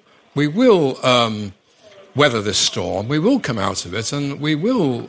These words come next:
uh, manage to carry on our wonderful lives and, and enjoy the, the benefits and the luxuries that we have. But not everybody has those. And, and, and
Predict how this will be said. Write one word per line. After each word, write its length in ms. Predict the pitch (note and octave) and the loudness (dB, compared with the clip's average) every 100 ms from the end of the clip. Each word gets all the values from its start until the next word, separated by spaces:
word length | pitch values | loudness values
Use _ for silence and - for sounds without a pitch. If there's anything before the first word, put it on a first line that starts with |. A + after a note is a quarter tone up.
| - - | -12 -2
uh, 180 | A#2 | -2
manage 480 | G#2 A#2 G#2+ G2 - | 0 -2 -2 -2 -6
to 360 | - A2 G#2 F#2+ _ _ _ _ - | -4 -4 -4 -8 _ _ _ _ -4
carry 340 | D3 A#2+ A#2+ | 0 2 2
on 400 | C#3+ D#3 A2 A2 - | 4 2 0 -6 -2
our 540 | A#2 A2+ A2 A2 A2 - | 0 2 2 0 -2 -6
wonderful 400 | A#2 C#3+ A#2+ B2 | -4 -4 -4 -4
lives 580 | G#2+ A#2+ C3+ C3 G#2+ - - | 0 2 2 0 -2 -6 -6
and, 260 | A#2 A2+ A#2 B2 | -8 -8 -8 -4
and 220 | A#2 A#2+ | -4 -2
enjoy 680 | B2+ G#2+ A2+ F3+ C#3+ A2+ G#2+ | -2 -2 0 2 4 2 0
the, 300 | A2+ A2+ G2+ - _ _ - A#2 | -2 -2 -4 -14 _ _ -20 -10
the 80 | A2+ | -8
benefits 600 | G2+ C#3 C#3 - C#3 - | 0 0 0 -2 -2 -2
and 100 | A#2+ | -2
the 80 | B2 | -2
luxuries 360 | C3+ - B2+ B2+ | -2 -4 -6 -4
that 120 | C3+ | -4
we 100 | C#3 | -2
have. 280 | F3 E3+ A#2+ | -2 -2 -2
But 180 | C#3+ - - - | -2 -4 -20 -4
not 180 | F#3+ B3 | 2 4
everybody 460 | A#3 G#3 G3 F#3+ | 4 2 2 2
has 320 | C#3+ D3+ A2+ | 2 0 -2
those. 280 | F#2 G2+ A2+ | -4 -4 -2
And, 200 | B2+ B2+ | -2 -2
and, 300 | C#3+ C#3 C#3 B2+ - _ - - | 2 2 0 -6 -20 _ -20 -2
and 320 | D3 D#3 D3+ | 2 2 0